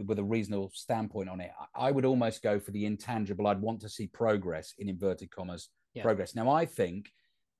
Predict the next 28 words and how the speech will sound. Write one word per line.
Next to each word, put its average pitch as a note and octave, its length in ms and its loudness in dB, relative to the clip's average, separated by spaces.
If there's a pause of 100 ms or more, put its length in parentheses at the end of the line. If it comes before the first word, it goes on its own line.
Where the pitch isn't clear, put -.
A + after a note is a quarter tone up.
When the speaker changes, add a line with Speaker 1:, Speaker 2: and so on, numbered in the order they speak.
(120)
Speaker 1:
I C#3 140 2
think C3 260 -2
finishing B2 520 0
top - 260 -6
four D3+ 300 2
again F#2 260 -2
is F#2+ 140 -6
gonna G#2 180 -2
be G2+ 440 0 (420)
really G2+ 240 2
difficult. C3 500 2
And A2 100 0
I B2 100 2
think C3 420 -2 (640)
if C#3 260 0
Newcastle D3+ 500 2
don't B2 380 2
get D#3 240 2
that F#2 340 -4 (520)
next A2 280 -4
season, G2 460 -2 (240)
I A#2+ 140 0 (580)
don't E3 180 2
necessarily B2+ 760 0
think G#2+ 240 -4
that A#2 180 -2
will A2+ 120 -2
mean G#2+ 460 0